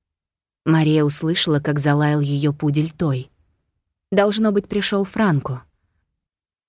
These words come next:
Франко Дзефирелли — любимый режиссёр и человек, которого, наверное, можно было назвать её лучшим другом,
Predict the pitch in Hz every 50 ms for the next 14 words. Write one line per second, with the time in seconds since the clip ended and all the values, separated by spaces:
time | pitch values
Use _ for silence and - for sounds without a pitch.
0 | _ _ _ - - 165 160 151 147 143 - 147 135 139 143 135 - 151 143 151
1 | 175 190 190 156 143 139 - _ _ _ _ _ _ _ _ _ _ _ - -
2 | 202 226 220 240 247 214 196 180 180 175 160 175 175 170 - - 214 208 190 160
3 | 147 - - 160 151 147 147 147 170 190 190 - - - - - - _ _ -
4 | - 160 156 175 165 170 160 160 160 160 160 160 156 175 185 175 160 151 147 143
5 | 143 143 151 160 143 143 147 139 135 143 139 143 139 139 139 143 139 - 143 147
6 | 143 143 - 143 135 139 135 131 135 135 - - - 139 143 151 190 226 208 190
7 | 170 175